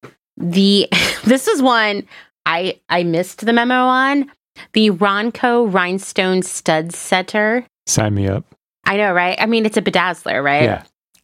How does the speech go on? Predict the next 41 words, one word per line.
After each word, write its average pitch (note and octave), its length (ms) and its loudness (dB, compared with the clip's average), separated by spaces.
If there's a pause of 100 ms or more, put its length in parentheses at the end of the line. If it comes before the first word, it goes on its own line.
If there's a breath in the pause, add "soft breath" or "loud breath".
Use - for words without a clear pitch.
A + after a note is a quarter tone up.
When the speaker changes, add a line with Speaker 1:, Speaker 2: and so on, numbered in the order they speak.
(140)
Speaker 1:
It F#3+ 140 0
changes F#3+ 480 0
everyday G3+ 380 0
clothing E3 480 -2
into D3 240 -4
exciting F#3 580 -4
fashions, C#3 580 -6 (360 loud breath)
and D3+ 180 -4
you E3 200 2
don't E3 160 0
have D3+ 180 -4
to - 80 -18
spend C#3+ 260 -2
a E3+ 40 -2
fortune. A#2 680 -4 (800 loud breath)
Um, G#3+ 420 0
and G#3+ 220 0
<laughs> - 0 -
something A#3 460 -2
called G#3+ 500 -2 (640 loud breath)
this, A#3+ 240 0
I A#3 140 0
just C4 140 -8
had E4 100 -2
to D#4+ 60 -2
include B3+ 240 -2
this G3 160 -4
'cause F#3+ 120 -2
it G3 40 2
has F3 180 0
the - 80 -2
best D#3 300 -4
name: D3+ 320 0
the E3 180 -2
Cap - 480 -6
Snaffler. A#3 960 -2
It - 80 -6
was F3 100 -6
a F3+ 60 2
bottle D#3+ 400 -2
opener. A3 500 -2